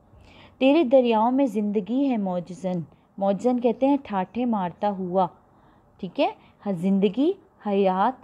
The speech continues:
जीस्त। सरज़मीने वतन, सरज़मीने वतन, प्यारी सरज़मीन, यानी कि वो जहाँ पे इंसान रहता है। ज़मीन कहते हैं अर्ज़, धरती। बेटा इस बन में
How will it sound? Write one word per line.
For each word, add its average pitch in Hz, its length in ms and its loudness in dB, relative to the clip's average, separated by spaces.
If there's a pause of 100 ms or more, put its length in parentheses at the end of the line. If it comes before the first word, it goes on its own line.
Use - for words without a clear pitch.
(160)
जीस्त। 226 480 -2 (520)
सरज़मीने 240 760 4
वतन, 233 440 -2
सरज़मीने 202 800 -2
वतन, 233 420 0 (400)
प्यारी 214 340 4
सरज़मीन, 196 800 -2
यानी 190 240 -4
कि 247 180 -2
वो 202 480 2
जहाँ 190 400 -4
पे 240 80 -4
इंसान 202 600 -4
रहता 190 420 -2
है। 208 280 -2 (560)
ज़मीन 208 400 2
कहते 254 280 0
हैं 285 180 2
अर्ज़, 208 300 -2 (140)
धरती। 190 460 -8 (1120)
बेटा 214 240 2
इस 262 340 -4
बन 208 180 4
में 226 340 0